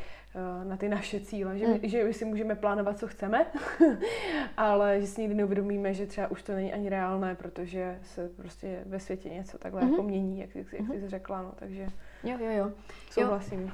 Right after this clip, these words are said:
Speaker 2: I součástí těch servisů, těch schůzek je samozřejmě analýza jako vnitřních faktorů,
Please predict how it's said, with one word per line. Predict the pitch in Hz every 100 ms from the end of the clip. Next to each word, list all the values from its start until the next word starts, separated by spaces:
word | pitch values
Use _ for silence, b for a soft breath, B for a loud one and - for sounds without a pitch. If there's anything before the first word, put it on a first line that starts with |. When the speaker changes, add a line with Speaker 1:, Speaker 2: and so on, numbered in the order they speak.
| - -
Speaker 2:
I | 254
součástí | 247 233 240 240 233
těch | 247 240 -
servisů, | 220 262 -
těch | 220 208
schůzek | 226 214 214
je | 208
samozřejmě | 202 202 208 214 214 208 202 202 -
analýza | 202 196 202 196 202 196
jako | 196 214
vnitřních | 190 196 196 - 208 202 -
faktorů, | 202 202 - 202 190 190